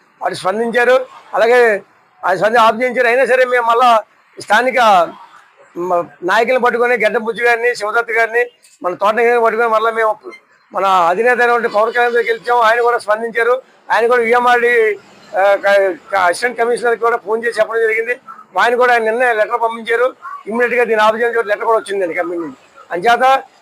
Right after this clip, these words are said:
వీళ్ళు ఏం చేసినా ఇలాంటి గ్రామాల్లో, మా గ్రామం ఏ గ్రామం సరే కానీ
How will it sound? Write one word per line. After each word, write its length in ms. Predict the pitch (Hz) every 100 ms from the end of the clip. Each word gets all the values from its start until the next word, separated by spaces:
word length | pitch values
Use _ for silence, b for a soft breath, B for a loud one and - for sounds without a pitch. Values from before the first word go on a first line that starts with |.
| _
వీళ్ళు 180 | 214 185
ఏం 240 | 185 240 240
చేసినా 220 | 240 247
ఇలాంటి 260 | 220 240
గ్రామాల్లో, 560 | 226 226 240 240 240 247
మా 180 | 185 208 214
గ్రామం 220 | 247 240
ఏ 220 | 233 208
గ్రామం 300 | 214 240 247
సరే 220 | 214 220
కానీ 240 | 214 214